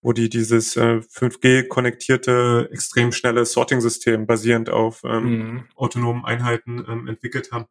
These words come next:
Speaker 1: Das hat mich auf die Idee gebracht, das wäre doch eigentlich was, was man möglicherweise auch mit einem Leo abdecken kann. Ich meine, der müsste wahrscheinlich ein bisschen schneller fahren, aber an sich, äh, dieser einfache, zuverlässige Übergabemechanismus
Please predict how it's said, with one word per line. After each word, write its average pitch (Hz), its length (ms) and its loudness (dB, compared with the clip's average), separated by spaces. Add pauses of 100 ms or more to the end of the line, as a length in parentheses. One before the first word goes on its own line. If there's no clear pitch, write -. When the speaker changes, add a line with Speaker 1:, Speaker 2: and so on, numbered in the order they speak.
(340)
Speaker 1:
Das - 100 -6
hat 127 100 2
mich 139 120 2
auf 127 120 2
die 131 100 0
Idee 127 180 4
gebracht, 139 500 0 (280)
das - 160 -4
wäre 139 120 4
doch 135 180 0
eigentlich 127 580 -4 (240)
was, - 260 -4
was 117 160 -6
man 120 120 0
möglicherweise 117 640 2
auch 120 140 -2
mit 127 180 -2
einem 113 160 2
Leo 117 280 4
abdecken - 480 -2
kann. 110 160 0
Ich 107 100 -10
meine, 113 220 -2
der 107 120 -6
müsste 110 200 -10
wahrscheinlich 113 300 -2
ein 120 60 -6
bisschen 113 220 -6
schneller 113 300 2
fahren, 131 300 0 (440)
aber 113 480 0
an 113 140 2
sich, 120 440 -2
äh, 123 280 4 (420)
dieser 110 480 0
einfache, 131 800 0
zuverlässige 123 1000 0 (420)
Übergabemechanismus 156 1400 4